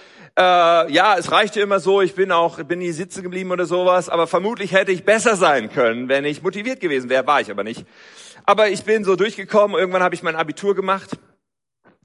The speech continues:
und dann habe ich eine Ausbildung angefangen und natürlich war auch dort, als es dann um Berufsschule ging, meine Motivation nicht unbedingt besser. So zweimal die Woche musste ich zur Berufsschule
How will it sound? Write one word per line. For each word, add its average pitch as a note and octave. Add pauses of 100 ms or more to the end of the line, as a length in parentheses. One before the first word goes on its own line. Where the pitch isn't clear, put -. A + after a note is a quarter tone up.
(140)
und D#3
dann F#3+
habe G3+
ich F3+
eine F#3
Ausbildung G3+
angefangen C3+
und F3
natürlich F3
war F3+
auch E3
dort, G#3 (520)
als F3+
es F#3
dann F#3+
um F#3+
Berufsschule G#3+
ging, D3
meine E3
Motivation E3+
nicht E3
unbedingt F3
besser. - (200)
So D3
zweimal F3+
die D#3
Woche F#3+
musste E3
ich C3+
zur D3+
Berufsschule G3